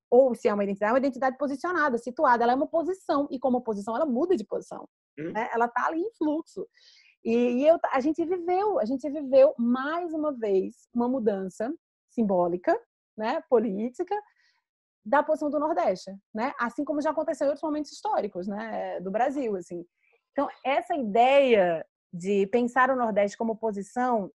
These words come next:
Speaker 1: e, na verdade, pensar, é, a ideia de posicionalidade foi um pouco o que nos guiou. Então, por isso a crase, né, a Nordeste, pra indicar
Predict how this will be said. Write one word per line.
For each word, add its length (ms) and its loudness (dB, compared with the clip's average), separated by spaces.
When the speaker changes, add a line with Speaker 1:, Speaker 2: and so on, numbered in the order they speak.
Speaker 1:
e, 80 -6
na 160 0
verdade, 380 -2
pensar, 640 -2
é, 400 0
a 80 -4
ideia 360 4
de 80 -4
posicionalidade 1120 -2
foi 80 0
um 60 2
pouco 220 4
o 20 -10
que 100 -4
nos 180 0
guiou. 220 4
Então, 160 -4
por 160 -2
isso 160 -2
a 60 0
crase, 420 -2
né, 240 -2
a 220 2
Nordeste, 720 -2
pra 140 -6
indicar 580 -2